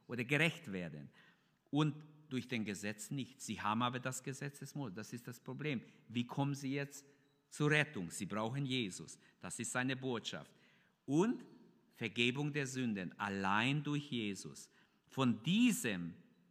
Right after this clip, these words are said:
von diesem oder durch diesem, Vers neununddreißig, wird jeder Glaubende gerecht. Es ist also eine volle, eine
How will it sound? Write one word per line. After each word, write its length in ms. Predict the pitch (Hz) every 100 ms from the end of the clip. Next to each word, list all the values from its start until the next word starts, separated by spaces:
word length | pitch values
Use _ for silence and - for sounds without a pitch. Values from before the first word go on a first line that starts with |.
| _ _ _ _ _ _
von 280 | - 107 92
diesem 640 | 120 180 190 - 107 82 76 - _ _ _ _ _ _ _ _ _ _ _ _ _ _ _ -
oder 180 | - 76 -
durch 360 | 151 185 - -
diesem, 480 | 117 107 101 87 76
Vers 260 | - 82
neununddreißig, 680 | 104 95 90 87 80 80 85
wird 280 | 98 92 90
jeder 640 | 85 98 113 139 147 147
Glaubende 720 | 139 98 95 98 113 104 104
gerecht. 480 | 101 101 92 87 - _ _ _ _ _ _
Es 180 | - -
ist 180 | 139 -
also 220 | 123 117
eine 240 | 107 107 92
volle, 640 | - - 180 180 139 -
eine 240 | 107 101